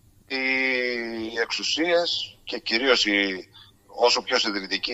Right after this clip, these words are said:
είναι η εξουσία, τόσο πιο βάναυση και κατασταλτική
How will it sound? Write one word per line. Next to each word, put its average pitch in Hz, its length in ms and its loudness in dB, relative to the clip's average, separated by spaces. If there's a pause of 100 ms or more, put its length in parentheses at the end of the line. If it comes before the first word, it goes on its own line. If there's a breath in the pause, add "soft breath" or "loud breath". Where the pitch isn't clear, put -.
είναι 110 180 -2
η 92 140 -2
εξουσία, 95 440 0
τόσο 92 280 -2
πιο 98 200 -4 (440 soft breath)
βάναυση - 760 4 (400 soft breath)
και 95 300 2
κατασταλτική 90 720 -2